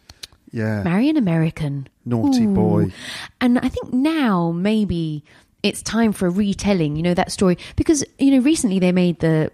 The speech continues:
Speaker 2: the, the
Speaker 1: The cr-,
Speaker 2: King's
Speaker 1: the,
Speaker 2: Speech.
Speaker 1: the King's
Speaker 2: the
Speaker 1: Speech, yeah, which featured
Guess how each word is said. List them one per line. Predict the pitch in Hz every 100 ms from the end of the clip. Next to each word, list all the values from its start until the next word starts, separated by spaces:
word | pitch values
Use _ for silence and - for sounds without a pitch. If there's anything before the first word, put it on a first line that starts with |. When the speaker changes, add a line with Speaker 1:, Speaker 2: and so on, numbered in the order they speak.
| -
Speaker 2:
the, | - 180
the | 160 - _
Speaker 1:
The | -
cr-, | -
Speaker 2:
King's | 208 202 196 - -
Speaker 1:
the, | 131
Speaker 2:
Speech. | 233 254 -
Speaker 1:
the | 127
King's | - 170 190
Speaker 2:
the | 180
Speaker 1:
Speech, | - 127 101 - - -
yeah, | 113 107
which | 113 120 -
featured | 139 135 - 127